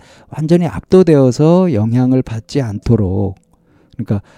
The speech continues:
과거의 어떤 것들이 자기 최면이 되거나 주문에 걸린 것처럼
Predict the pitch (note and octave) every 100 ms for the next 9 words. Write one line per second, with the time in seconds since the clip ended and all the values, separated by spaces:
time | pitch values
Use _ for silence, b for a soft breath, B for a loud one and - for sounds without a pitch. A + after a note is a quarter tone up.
0 | b _ - A2 A2+ A2 A2+ A2+ A2 A2
1 | C#3+ D#3+ A#2 - C3 B2 A2+ - A#2+ D#3+
2 | E3+ - A2+ - - E3+ D3 C3 A2 G#2
3 | G#2+ C3+ - A2+ C#3 C#3 A#2+ A2 A2 G#2
4 | - - B2 F3+